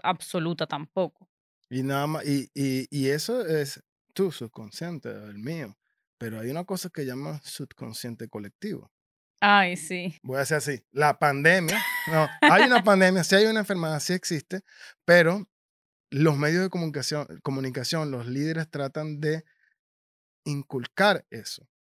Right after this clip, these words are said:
Speaker 2: en tu subconsciente mediante las noticias, mediante la televisión, las redes sociales, Netflix y todas esas cosas que existen ahora mismo,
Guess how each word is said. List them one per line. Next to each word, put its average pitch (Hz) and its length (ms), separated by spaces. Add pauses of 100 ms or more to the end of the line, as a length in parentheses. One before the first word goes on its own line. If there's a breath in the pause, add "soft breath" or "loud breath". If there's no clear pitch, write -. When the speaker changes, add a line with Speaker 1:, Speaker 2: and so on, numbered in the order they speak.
Speaker 2:
en 131 140
tu 127 100
subconsciente 135 800
mediante 123 340
las 127 140
noticias, 151 520
mediante 135 380
la 143 220
televisión, 147 600
las 123 120
redes 127 240
sociales, 135 640
Netflix 135 680
y 131 100
todas 127 320
esas 131 120
cosas 135 260
que - 80
existen 131 340
ahora 123 220
mismo, 123 340